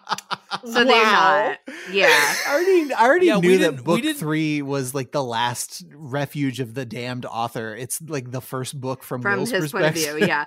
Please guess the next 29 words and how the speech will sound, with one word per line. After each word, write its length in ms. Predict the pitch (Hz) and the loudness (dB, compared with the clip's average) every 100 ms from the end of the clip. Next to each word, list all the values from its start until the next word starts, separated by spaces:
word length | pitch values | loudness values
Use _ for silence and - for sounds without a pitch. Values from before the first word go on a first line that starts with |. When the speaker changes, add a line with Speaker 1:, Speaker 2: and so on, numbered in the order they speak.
| - 190 | -8 -4
Speaker 1:
But 220 | 190 196 | -2 2
the 140 | 202 | 2
Speaker 3:
<laughs> 40 | - | 4
Yeah. 220 | 233 302 | 6 6
Speaker 1:
second 240 | 254 277 | 4 2
book 600 | 247 208 190 175 175 190 - | 2 2 4 4 2 -2 -2
is 180 | 202 196 | 0 0
still 280 | 226 240 190 | -2 0 2
Speaker 2:
Oh 40 | |
my 40 | 190 | 2
Speaker 1:
Lake's 180 | 220 - | 0 0
point 220 | 240 220 | 0 0
of 80 | 196 | 2
view 200 | 180 180 | 2 2
Speaker 2:
God. 80 | 185 | 2
Speaker 1:
being 340 | 180 180 180 | 2 0 -2
like, 600 | 175 170 170 165 165 - _ _ - - - | 0 2 2 0 -2 -14 _ _ -20 -18 -8
"No, 520 | 190 196 180 180 175 | -2 2 2 0 -2
no 240 | 185 190 180 | -2 -2 -2
sex 460 | - 170 156 - | 0 0 0 -4
for 160 | - 180 | -4 0
one 200 | 170 165 | 0 0
year 240 | 156 151 147 | -2 -2 -2
because 360 | 147 185 147 | -6 -8 -8
dead 200 | 147 139 | -6 -6
mom 220 | 143 131 139 | -6 -10 -10
said 180 | 107 | -14
not 200 | 123 95 | -14 -18
to." 80 | - | -20